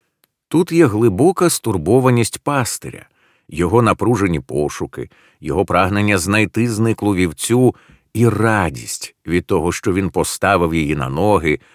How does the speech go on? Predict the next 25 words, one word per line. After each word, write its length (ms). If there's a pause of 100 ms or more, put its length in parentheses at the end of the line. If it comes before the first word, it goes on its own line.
повернувши 680
не 160
тільки 360
до 160
стада, 560 (260)
але 240
й 60
самому 480
собі. 480 (680)
Знову 640
і 160
знову 640 (200)
я 280
годинами 680
шукав 520
одну 460
єдину 520
зниклу 500
вівцю. 580 (720)
Найчастіше 720
я 240
бачив 400
її 200
вже 200
здалеку, 720